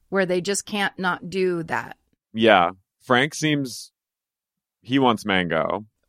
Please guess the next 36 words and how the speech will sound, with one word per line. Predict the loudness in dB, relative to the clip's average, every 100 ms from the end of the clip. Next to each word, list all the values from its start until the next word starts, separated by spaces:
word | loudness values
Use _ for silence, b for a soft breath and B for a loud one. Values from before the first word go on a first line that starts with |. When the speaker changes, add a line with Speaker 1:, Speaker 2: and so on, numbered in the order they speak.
| -12
Speaker 1:
Bad. | -6 -4 -2
Speaker 2:
after | -4 -4
a | -4
certain | -2 -4 -4
point. | -4 -4 -6 _ _ _
He, | -4 -2
he | 2
wants | 2 2
Speaker 1:
Yeah. | 2
Speaker 2:
to |
both | 2 2
destroy | 0 -6 2 4 4
Mango | 2 2 2 2
and, | 2 -2
like, | -4 -4 -8 _ _
make | -6 -4
love. | 0 2 2 0 -4 _ _ _
Speaker 1:
Make | -6 -6 -8
deep | -8 -6 -6
love | -8 -8 -12 -20 -10
on | -6 -4
the | -6 -4
Speaker 2:
And | -2 0
Speaker 1:
back | 2 4
Speaker 2:
Mango | 6 6 6
Speaker 1:
patio. | 2 -2
Speaker 2:
and | -2
Blossom | 2 2 2 -4 -6
have | -6 -4
this, | -4 -4 -8 -16 -18 _ _ _ _ _ _ _ -8
Mango, | -2 2 6 6
I'm, | 6 0 -4
I | -4
get, | -2 -2
like, | 0 -2 -4 _ _ _ _ -12
embarrassed. | -6 0 2 0 -2 -8 -20